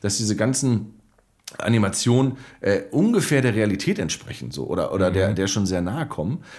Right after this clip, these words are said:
Speaker 1: weil oftmals hast du so, dass du, dass du denkst, wenn du jetzt, ich sag mal, ich will jetzt nicht lästern, ja, aber da guckst du so ein Depends-Feuerwerks-Dingsbums an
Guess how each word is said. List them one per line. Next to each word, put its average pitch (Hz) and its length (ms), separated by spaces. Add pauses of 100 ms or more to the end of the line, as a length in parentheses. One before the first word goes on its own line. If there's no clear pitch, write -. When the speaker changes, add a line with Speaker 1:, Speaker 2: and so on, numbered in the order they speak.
Speaker 1:
weil 85 100
oftmals 123 400
hast 117 160
du 110 60
so, 113 100
dass 104 180
du, 95 120
dass 78 180
du 87 80
denkst, 87 320
wenn 80 120
du 73 40
jetzt, 73 160
ich - 80
sag - 140
mal, 64 120
ich 76 60
will 82 80
jetzt 76 180
nicht 71 160
lästern, 82 300
ja, 69 80
aber 80 140
da 73 80
guckst - 240
du - 20
so 85 80
ein 80 80
Depends-Feuerwerks-Dingsbums 107 1120
an 135 220